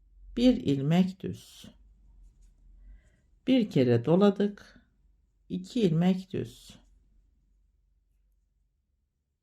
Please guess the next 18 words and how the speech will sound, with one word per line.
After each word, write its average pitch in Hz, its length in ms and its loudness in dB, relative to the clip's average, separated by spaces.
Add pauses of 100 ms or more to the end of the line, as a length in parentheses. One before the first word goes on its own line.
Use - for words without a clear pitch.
(1300)
Sıradaki 240 600 -2
iki 240 300 -4
ilmeği 147 680 2
sola 165 360 -4
kesim 208 420 2
yapacağız. 202 680 2
Onun 208 220 4
için 180 320 2
sola 185 280 -2
kesim 170 360 -6
yaparken 117 540 -4
ilk 208 300 -4
ilmeklerimin 139 600 0
yönünü 170 360 4
değiştiriyorum 139 920 -2
ve 165 140 0
şu 185 200 -8
şekilde 139 760 -4